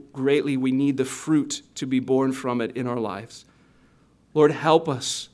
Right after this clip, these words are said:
to hear the grand promise of the gospel that any sin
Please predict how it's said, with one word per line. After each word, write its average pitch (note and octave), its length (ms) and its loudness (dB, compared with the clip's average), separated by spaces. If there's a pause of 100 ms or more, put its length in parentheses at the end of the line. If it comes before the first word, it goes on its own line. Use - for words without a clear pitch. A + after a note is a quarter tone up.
to C#3+ 100 -12
hear D#3 240 0
the C3+ 120 2
grand D3 420 0
promise C#3+ 420 0
of C#3 80 -4
the C#3 80 0
gospel B2+ 520 -4
that B2+ 240 -4 (1000)
any E3+ 300 4
sin A#2 460 -2